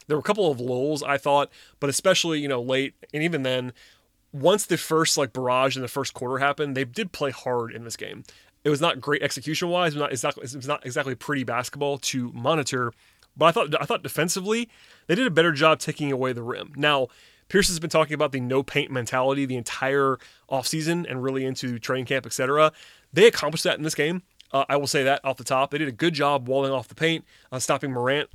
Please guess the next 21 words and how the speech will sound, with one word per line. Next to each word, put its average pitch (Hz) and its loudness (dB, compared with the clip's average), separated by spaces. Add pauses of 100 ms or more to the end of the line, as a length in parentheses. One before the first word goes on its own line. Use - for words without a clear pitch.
(140)
who 143 -4
was 131 -2
not, 135 0
like, 127 -6
incredible 135 0
in 131 -6
this 135 -4
game. 131 -4 (640)
They, - 2
they 151 4
did 175 4
a 160 -4
pretty 165 2
good 139 0
job 131 2
with 135 0
a 143 -6
couple 135 -4
different 113 -8
things. 117 -10 (360)
But 165 8